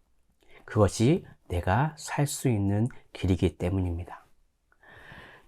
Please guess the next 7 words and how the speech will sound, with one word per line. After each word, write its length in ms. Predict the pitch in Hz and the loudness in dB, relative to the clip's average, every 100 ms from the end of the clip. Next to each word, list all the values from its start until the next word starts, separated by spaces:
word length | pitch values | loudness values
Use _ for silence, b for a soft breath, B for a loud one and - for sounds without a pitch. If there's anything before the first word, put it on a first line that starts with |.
| - | 2
단 220 | 120 135 | 6 8
것만을 540 | 165 165 156 151 147 | 8 6 8 8 6
좋아하는 540 | - 117 123 120 123 117 | 6 8 8 8 6 4
어린아이에게, 1120 | 104 120 156 127 98 90 - 85 90 104 95 - _ _ _ | 6 10 10 8 6 2 -2 -2 0 -2 -6 -12 _ _ _
어, 180 | 113 101 | -6 -4
건강을 560 | - 120 120 131 135 117 | 4 6 6 6 6 6
위해서 480 | 104 101 131 165 | 2 2 2 2